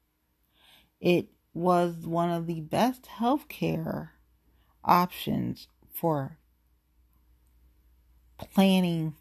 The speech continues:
families, maintaining health,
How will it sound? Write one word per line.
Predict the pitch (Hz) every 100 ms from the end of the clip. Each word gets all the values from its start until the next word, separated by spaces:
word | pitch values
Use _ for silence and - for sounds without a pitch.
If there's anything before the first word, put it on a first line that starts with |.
| _
families, | - 185 196 190 147 143 131 139 - - _ _ _ _ _ _ _ _ _ _ _ _ _ _ _ _ _ _ _ _ _ _ _ _ _ _ -
maintaining | 160 165 165 165 160 160 - 196 185 185 170 156 151
health, | 147 165 185 180 131 131